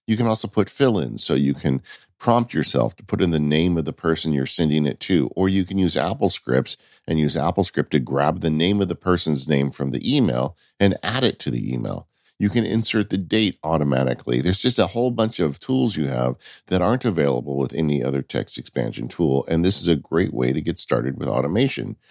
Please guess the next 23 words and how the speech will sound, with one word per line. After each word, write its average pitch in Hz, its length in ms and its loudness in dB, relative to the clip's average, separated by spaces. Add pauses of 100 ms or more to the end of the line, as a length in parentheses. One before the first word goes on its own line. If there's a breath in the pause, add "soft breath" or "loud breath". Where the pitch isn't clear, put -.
(260 soft breath)
because 120 280 0
we're 127 160 2
all 139 120 2
using 127 360 2
text, - 440 -4
and 90 140 2
the 85 60 4
more 92 160 4
we 85 140 2
can 80 140 -4
automate 98 520 0
it, 95 180 0 (360 soft breath)
the 67 80 0
less 67 280 2
work 87 240 0
we 85 80 0
have 71 120 0
to - 80 -6
spend 104 360 -2
on 90 160 0
it, 85 240 -2
the 64 180 0
easier 92 520 2